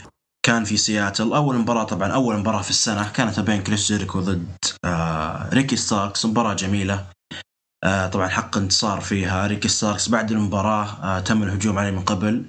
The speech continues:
الجي اس، بعدين دخل أكشن أندريتي. آه، لكن مع الأسف تمت مباغاة، تمت مباغته من قبل تايميلو، وجيك هيجر كسر الطاولة على ريكي ستاركس. توقعنا إنه ممكن ريكي ستاركس يعني، آه،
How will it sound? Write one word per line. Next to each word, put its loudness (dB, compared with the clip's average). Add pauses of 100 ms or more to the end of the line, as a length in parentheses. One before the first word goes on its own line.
(480)
الجي 2
اس، -2
بعدين 2
دخل 0
أكشن 0
أندريتي. 0 (600)
آه، 0
لكن 0
مع 2
الأسف 0
تمت 0
مباغاة، 0 (600)
تمت 2
مباغته 0
من 0
قبل 0
تايميلو، 2 (440)
وجيك 2
هيجر 2
كسر 0
الطاولة 2
على 0
ريكي 0
ستاركس. 0
توقعنا 0
إنه 0 (1040)
ممكن 4
ريكي 0
ستاركس 0
يعني، -2
آه، -6